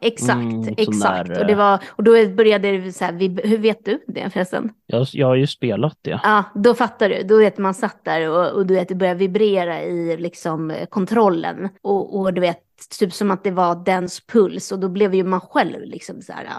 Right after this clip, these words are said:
Speaker 1: ja, men typ igång på att, "Åh, shit, shit, jag måste
Speaker 2: Mm.
Speaker 1: verkligen få ner det här huset."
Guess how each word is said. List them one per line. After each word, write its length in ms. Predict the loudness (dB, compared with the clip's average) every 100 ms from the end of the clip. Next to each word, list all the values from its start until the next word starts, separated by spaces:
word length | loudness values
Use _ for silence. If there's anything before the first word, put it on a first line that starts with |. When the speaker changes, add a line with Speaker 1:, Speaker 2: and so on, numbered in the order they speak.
| -12 -4
Speaker 1:
ja, 80 | 2
men 180 | 2
typ 260 | 2 -2 -2
igång 480 | -4 -2 -2 -2 -8
på 240 | -8 -4
att, 160 | -4 -6
"Åh, 120 | -8
shit, 560 | -8 -4 -6 -6 -18 -16
shit, 360 | -8 -8 -8 -8
jag 140 | -4
måste 220 | -2 0
Speaker 2:
Mm. 120 | 0 0
Speaker 1:
verkligen 240 | -2 -6
få 60 | -6
ner 200 | -6 -6
det 60 |
här 120 | -8 -12
huset." 420 | -14 -12 -14